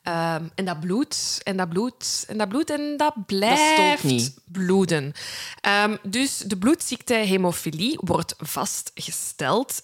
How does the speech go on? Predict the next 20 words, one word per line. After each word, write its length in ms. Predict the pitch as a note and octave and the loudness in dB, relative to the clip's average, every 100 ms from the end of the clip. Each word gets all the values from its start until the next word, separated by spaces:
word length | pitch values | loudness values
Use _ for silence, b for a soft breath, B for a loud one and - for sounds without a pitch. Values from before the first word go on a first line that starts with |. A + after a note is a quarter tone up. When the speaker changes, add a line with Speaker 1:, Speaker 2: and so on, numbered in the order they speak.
| _ | _
Speaker 1:
Ehm, 420 | G3 G3 G3 G3+ B B B B _ | 4 6 4 2 B B B B _
wordt 400 | G3 B3+ D4 - | 2 4 4 2
ook 160 | B3+ | 0
wel 120 | A#3 A3 | 2 2
eens 280 | A3 - - | 2 -2 -4
de 320 | F#3+ F#3 F3+ | 2 4 4
familie, 640 | F3+ F#3+ F#3+ F#3+ G3 F#3 F3 | 2 0 0 0 0 0 0
eh, 180 | F3+ E3 | -2 -2
de, 100 | E3+ | -2
de 100 | E3+ | 0
koninklijke, 500 | F3+ G#3+ A3+ A#3+ B3+ | 0 0 0 0 2
eh, 340 | A3+ - G#3 G#3 | 2 2 2 2
ziekte 360 | A3+ - C4+ | 0 -2 -2
genoemd, 460 | B3 A#3+ D4 - - | 0 0 0 -4 -2
eh, 220 | F#3+ F#3 | 0 0
omdat 340 | F#3 F3 E3+ - | 0 0 -2 -6
het 100 | F3 | -4
door 140 | F3 | -4
verschillende 440 | E3 E3 F#3 F3+ E3+ | -2 -6 -4 -4 -4
koningshuizen, 840 | - F3+ F3+ - F3 F3 E3+ E3 | -4 -4 -4 -4 -2 -2 -2 -6